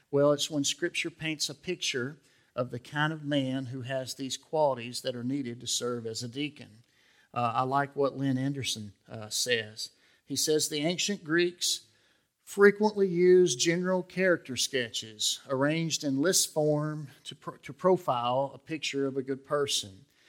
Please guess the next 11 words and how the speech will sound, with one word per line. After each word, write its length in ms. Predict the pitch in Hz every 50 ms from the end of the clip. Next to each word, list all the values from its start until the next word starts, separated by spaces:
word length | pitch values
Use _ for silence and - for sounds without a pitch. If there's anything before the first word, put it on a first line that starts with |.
| _ _ _
An 140 | 113 117 120
often 380 | 127 139 143 139 - 156 139
cited 460 | 127 - - - 143 139 139 139 135
example 640 | 143 139 - 131 127 139 135 139 139 139 - 156 156
of 140 | 143 120 123
this 160 | 135 131 -
kind 260 | - - 139 139 135
of 140 | 131 120 123
literary 480 | 131 165 170 160 143 135 127 123 120 120
device 640 | 117 113 110 120 117 113 120 123 135 - - - 117
in 180 | 107 110 107